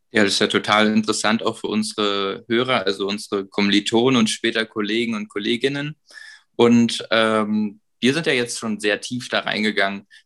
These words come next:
wie man unterstützen kann, wenn man da vor Ort sein möchte. Aber gehen wir doch mal noch zum Schluss vielleicht einen Schritt zurück und kommen jetzt einfach darauf zu sprechen, wie man euch einfach unterstützen kann. Wo findet man euch? Also welche Links sind wichtig?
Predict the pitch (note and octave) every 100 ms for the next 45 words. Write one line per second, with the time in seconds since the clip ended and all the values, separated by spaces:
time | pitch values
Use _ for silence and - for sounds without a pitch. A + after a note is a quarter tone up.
0 | _ - G#2+ G#2+ G2 F#2+ G2+ F#2+ F#2+ -
1 | G2+ - G#2 G2 F#2+ F#2+ F2+ - - G2+
2 | G#2 - G2+ - G#2 - F#2 F2+ F2+ -
3 | G2 G2+ - - G#2 A#2+ B2+ C3+ D#3+ D3
4 | C#3 B2+ B2 B2 - - A#2+ A#2 - C#3+
5 | C#3+ A#2+ A2+ A#2 - A#2+ B2 - A2 -
6 | G2+ B2 - _ _ _ - A2 A#2 B2+
7 | A#2+ - A#2 A2 - A2 B2 - A#2 -
8 | A2+ A#2 A#2 G#2 A2+ A#2 A#2 G#2+ G#2 G#2
9 | F#2+ G2 G2+ - G2+ G2+ - G2 - -
10 | F#2+ - A#2 B2 C#3 - A2+ A2 G2+ -
11 | - - - - G2+ G2 G2 A2+ A2+ A#2
12 | A2 A#2 A#2+ - A2 G#2+ - - - -